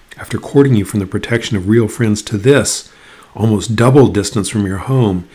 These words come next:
to have you driven out of the house without considerations of even decent civility. Dear, dear Catherine, in being the bearer of such a message, I see myself guilty of all its insult. Yet I trust you will acquit me, for you must have been long enough in this house to see that I'm but a nominal mistress of it,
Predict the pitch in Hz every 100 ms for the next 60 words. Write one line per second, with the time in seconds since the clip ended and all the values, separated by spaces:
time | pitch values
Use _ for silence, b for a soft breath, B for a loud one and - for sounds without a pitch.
0 | B B - 113 110 95 107 127 135 110
1 | 107 101 90 120 107 - 101 104 - 113
2 | 104 117 110 110 113 107 101 110 107 101
3 | 92 113 127 113 90 - 95 101 123 101
4 | 90 87 - B B B B B - 120
5 | 117 104 - 127 120 117 95 92 101 101
6 | 120 117 104 90 98 113 107 98 - 104
7 | 110 98 113 - 104 90 - B B B
8 | - 107 143 131 120 - 110 98 107 120
9 | 127 101 98 92 90 107 127 131 - -
10 | - _ _ - 107 95 - 123 - 110
11 | 87 90 - 147 98 90 - - 101 101
12 | 98 - 101 90 90 - 110 98 98 117
13 | 107 104 - 98 92 - 104 98 101 -
14 | 107 98 90 87 87 90 85 87 98 101
15 | 95 87 98 104 - - 90 87 82